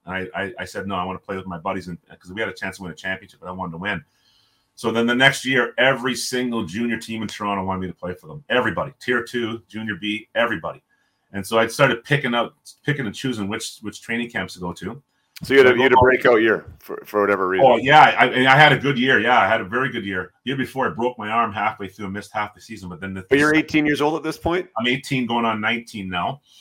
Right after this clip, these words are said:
Speaker 2: So
Speaker 1: And
Speaker 2: your
Speaker 1: so
Speaker 2: eighteen-year-old year, you're in juvenile. Like,
Speaker 1: Juvenile.
Speaker 2: guys are getting drafted to the N H L,
Speaker 1: Yes.
Speaker 2: and you're in juvenile.
Speaker 1: I'm in juvenile.
Speaker 2: Right.
Speaker 1: Juvenile, yeah, juvenile.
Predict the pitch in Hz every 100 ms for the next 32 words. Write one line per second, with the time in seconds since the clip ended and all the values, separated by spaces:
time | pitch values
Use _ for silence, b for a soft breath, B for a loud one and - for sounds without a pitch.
0 | b b - 127 120 135 127 127 147 143
1 | 139 123 131 127 117 117 110 92 123 143
2 | 131 117 98 92 98 113 - 104 170 165
3 | - - 139 135 131 117 120 127 135 131
4 | 120 117 120 120 113 127 120 107 - 117
5 | 117 110 123 135 117 95 76 - 127 139
6 | 123 107 160 151 131 107 90 b b b
7 | b 110 113 165 160 160 220 254 190 -
8 | 95 156 139 113 98